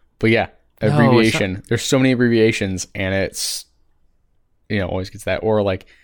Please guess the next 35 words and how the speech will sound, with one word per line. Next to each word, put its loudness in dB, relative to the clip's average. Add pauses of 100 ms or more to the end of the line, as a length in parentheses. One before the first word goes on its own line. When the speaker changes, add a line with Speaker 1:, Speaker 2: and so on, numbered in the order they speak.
(480)
Speaker 1:
you -6
know, -8 (320)
I, 0 (140)
I 2
rebooted. 0 (120)
<laughs> -20
I'm 0
like, 2
I'm, 2
I'm 6
using 2
still 2
that. 0
It's -6
not 2
a 2
real 4
word, 2
but 0
I 4
rebooted 2
Speaker 2:
Yeah. -2
Speaker 1:
the -4
thing. -6 (640)
Speaker 2:
I -2
say -2
imaging -4
a -12
lot, -8
and -12
that's -14
not -14
a -12
real -12
word. -10